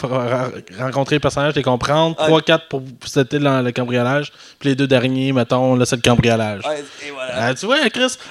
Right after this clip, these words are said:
Speaker 1: hey, euh, Warner, là, ça savait pas quoi faire. Engagez Matt puis moi,
Speaker 2: Engagez-nous comme
Speaker 1: là.
Speaker 2: scénariste.
Speaker 1: Nous, là, on va vous arranger ça, vous allez capoter.
Speaker 2: On va faire, on va être scénariste et réalisateur ensemble, man. On va régler ça, tu vas voir, là. <laughs>
Speaker 1: Ça serait faisable.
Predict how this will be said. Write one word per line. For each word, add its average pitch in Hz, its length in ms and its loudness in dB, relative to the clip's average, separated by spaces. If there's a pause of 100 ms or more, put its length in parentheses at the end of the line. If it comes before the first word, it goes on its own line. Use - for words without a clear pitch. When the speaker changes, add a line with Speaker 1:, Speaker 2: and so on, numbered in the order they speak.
Speaker 1:
hey, 262 240 8
euh, 190 160 6
Warner, 214 500 6
là, 208 320 8
ça 202 60 -2
savait 202 160 6
pas 233 140 -2
quoi 233 180 0
faire. 247 200 2
Engagez 233 380 0
Matt 208 240 0
puis - 80 -2
moi, - 80 2
Speaker 2:
Engagez-nous 135 400 4
comme - 140 6
Speaker 1:
là. 127 100 4
Speaker 2:
scénariste. 202 260 6
Speaker 1:
Nous, 330 200 6
là, 262 280 8
on 208 40 4
va 156 160 4
vous 135 120 2
arranger 131 440 6
ça, 135 160 -2
vous 123 120 -10
allez 113 180 -6
capoter. - 680 0
Speaker 2:
On 170 100 4
va 165 80 2
faire, 202 140 2
on 196 60 -2
va 196 60 0
être 208 80 -4
scénariste 202 360 0
et - 40 -14
réalisateur 185 420 0
ensemble, 160 260 -4
man. 151 140 -6
On 139 60 -6
va 139 100 -6
régler 147 260 -6
ça, - 160 -10
tu 151 80 -10
vas - 80 -12
voir, 139 280 -4
là. 160 60 -4
<laughs> - 600 -2
Speaker 1:
Ça 139 140 4
serait 208 160 4
faisable. 117 360 2